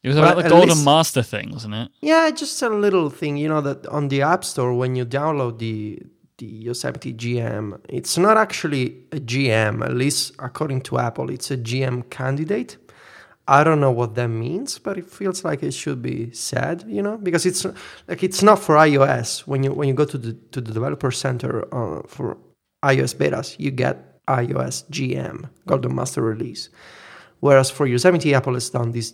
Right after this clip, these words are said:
Speaker 2: G M candidates, which, uh, seems like a different, uh, way of calling these things. I don't know.
Speaker 1: I think we were joking about how there were, like, multiple Golden Masters and, like, how much more golden can the master get?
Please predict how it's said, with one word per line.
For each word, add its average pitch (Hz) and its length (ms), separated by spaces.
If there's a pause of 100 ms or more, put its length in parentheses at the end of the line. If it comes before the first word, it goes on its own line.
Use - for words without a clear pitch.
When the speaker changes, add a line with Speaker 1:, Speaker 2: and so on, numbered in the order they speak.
Speaker 2:
G 120 220
M 117 160
candidates, 139 800 (720)
which, - 320 (320)
uh, - 240
seems 139 340
like - 160
a - 60
different, 120 520 (140)
uh, - 280 (260)
way 131 260
of - 240
calling 170 720 (560)
these 156 300
things. 180 340
I 131 160
don't 123 140
know. 110 240 (200)
Speaker 1:
I 160 80
think 175 220
we 143 140
were 127 80
joking 127 420
about 113 400
how 113 300
there 113 260
were, 107 100
like, 107 480 (100)
multiple 110 800
Golden 110 400
Masters 117 560
and, - 120
like, 104 200
how 113 140
much - 200
more 104 160
golden 104 380
can 107 160
the 107 80
master 101 320
get? 107 240